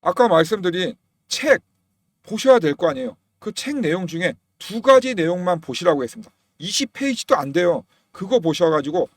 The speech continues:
꼭 여러분들 자기 개발하셨으면 좋겠습니다.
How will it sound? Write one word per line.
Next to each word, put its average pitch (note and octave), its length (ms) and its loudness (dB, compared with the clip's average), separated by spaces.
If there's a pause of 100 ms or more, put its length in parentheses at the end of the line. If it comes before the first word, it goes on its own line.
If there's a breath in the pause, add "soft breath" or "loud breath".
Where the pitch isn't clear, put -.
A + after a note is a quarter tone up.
(180)
꼭 C4+ 220 6 (160)
여러분들 D3 580 -2
자기 C#3 420 -14
개발하셨으면 D#3+ 800 -4
좋겠습니다. G#2+ 600 -12